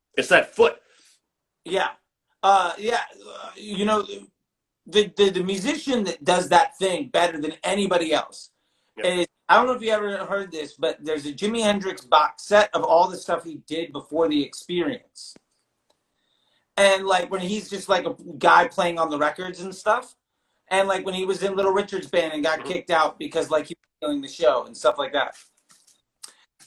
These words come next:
Speaker 2: Um, which is a great fucking thing. Like, if Little Richard says, "Hey, look, you need to calm the fuck down," uh, then you're pretty good.
Speaker 1: <laughs>
Speaker 2: But you can hear, like, nineteen sixty-three, nineteen sixty-four, when he's fresh out of the military.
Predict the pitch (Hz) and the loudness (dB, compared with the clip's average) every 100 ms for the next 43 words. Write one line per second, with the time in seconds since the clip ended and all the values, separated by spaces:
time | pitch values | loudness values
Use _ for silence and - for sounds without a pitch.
0 | - 175 170 151 139 - 165 156 139 - | 6 6 8 4 -4 -8 -8 -8 -14 -4
1 | 151 139 147 156 139 _ 147 123 131 139 | -4 -2 2 2 0 _ -8 -8 -8 -10
2 | 139 139 139 147 175 165 165 165 139 - | -10 -10 -8 0 2 4 2 -2 -8 -2
3 | 151 143 151 147 143 - 151 147 - 151 | -2 0 -2 0 -4 -6 -6 -6 -2 -2
4 | 139 135 143 127 - 143 123 110 _ _ | -2 -2 -2 -2 0 0 0 -8 _ _
5 | _ - 147 143 139 139 147 143 156 147 | _ -2 4 4 2 -4 -6 -6 -8 -8
6 | 147 - 214 - 208 - 190 208 208 190 | 0 2 2 2 0 0 0 2 0 0
7 | - 214 247 - _ _ _ - 180 - | -4 2 2 2 _ _ _ -4 -4 -2
8 | - 220 220 220 - 214 - 208 185 196 | 2 2 2 -6 -4 -6 -4 -8 -6 0
9 | 214 214 196 196 190 180 190 - 185 196 | 0 0 -2 -4 -8 -14 -14 -14 -10 2
10 | 185 175 175 170 - 196 185 190 180 165 | 4 4 0 -12 4 4 4 2 0 0
11 | 160 165 175 170 147 127 | -6 -6 -6 -6 -8 -8